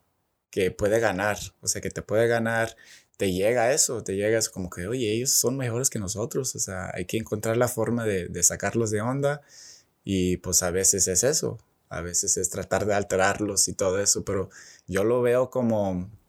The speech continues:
no sé, como, como un orgullo, pues, que ellos piensan que nosotros somos mejores que ellos,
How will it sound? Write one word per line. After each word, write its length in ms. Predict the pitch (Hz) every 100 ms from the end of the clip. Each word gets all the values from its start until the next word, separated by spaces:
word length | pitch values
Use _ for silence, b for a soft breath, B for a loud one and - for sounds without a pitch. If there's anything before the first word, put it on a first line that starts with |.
| _ _ _ _ _ - - - b b b b b b _
no 80 | 101
sé, 260 | 107 92 90
como, 520 | 95 95 95 92 87
como 260 | - 104 104
un 120 | 120
orgullo, 520 | 127 107 113 120 113
pues, 200 | - 101
que 160 | - 98
ellos 260 | 101 107
piensan 440 | - 104 101 98 90
que 160 | 90
nosotros 400 | 85 - 85 87
somos 380 | - 92 87 87
mejores 340 | 82 - 82 -
que 160 | 76
ellos, 420 | 107 - - -